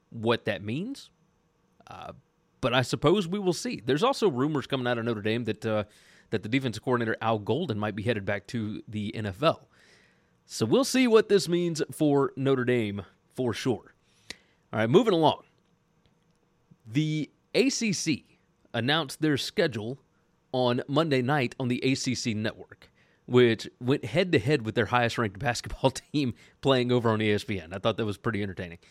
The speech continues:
Uh, the A C C is entering their first season in a three five five schedule model, which they announced last June. It covers the twenty twenty-three through twenty twenty-six seasons, and then I'm sure they'll just toss everything back into a bag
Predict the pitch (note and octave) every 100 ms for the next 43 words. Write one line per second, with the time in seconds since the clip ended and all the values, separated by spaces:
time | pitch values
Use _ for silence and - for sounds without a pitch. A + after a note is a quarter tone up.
0 | _ _ _ - A#2 A2+ C3 G3+ A3+ G#3
1 | D#3+ G3+ F#3 F3+ D#3+ E3 D#3+ D3+ A#2+ -
2 | D3+ - E3 C#3+ C#3 B2+ A#2+ G#2+ C3+ C#3+
3 | - B2 A2 - A#2 A2 - D#3 D3 A2
4 | G2 F#2+ B2+ A#2 F#2+ - _ _ A#2+ B2
5 | A2+ G#2 - G#2+ F#2+ - C#3+ A#2 F#2+ -
6 | B2 A#2+ A2 - _ _ A2 - E3 F3+
7 | - E3 D3+ D3 C#3+ C#3+ C3+ A#2+ - B2
8 | G#2 A2+ G2 - - - G#3+ G3+ F#3 F#3
9 | - _ _ - A#2+ B2+ A#2+ - B2+ A#2+
10 | A2+ A2 - A#2+ G#2+ A#2+ A2 A2 G#2 G#2
11 | G2+ G2+ F#2 C3+ D#3+ D3+ D3